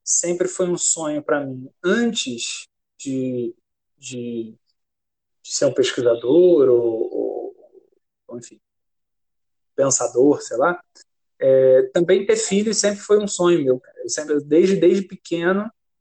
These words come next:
é, sabe aquelas imagens que a gente tem um pouco de terror quando é criança?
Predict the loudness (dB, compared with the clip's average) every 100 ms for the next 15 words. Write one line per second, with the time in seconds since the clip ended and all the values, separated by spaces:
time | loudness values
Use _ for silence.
0 | -20 -20 -20 _ -16 0 4 4 4 -2
1 | -4 -8 -10 -2 0 2 2 2 0 0
2 | 0 -2 -2 -4 -4 -6 -8 -8 -8 -12
3 | -6 -2 2 4 2 0 -2 -2 -2 0
4 | 0 0 -4